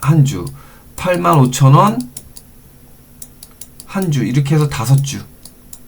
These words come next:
네, 다섯 주 예약 주문 걸어놨습니다. 아, 기아입니다.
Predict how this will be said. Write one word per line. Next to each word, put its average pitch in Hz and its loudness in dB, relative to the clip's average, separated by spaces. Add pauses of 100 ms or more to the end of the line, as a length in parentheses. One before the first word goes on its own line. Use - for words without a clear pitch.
(880)
네, 107 -4
다섯 107 -10
주 98 -4
예약 110 0
주문 113 -8
걸어놨습니다. 101 -4 (2250)
아, 87 -10 (680)
기아입니다. 131 4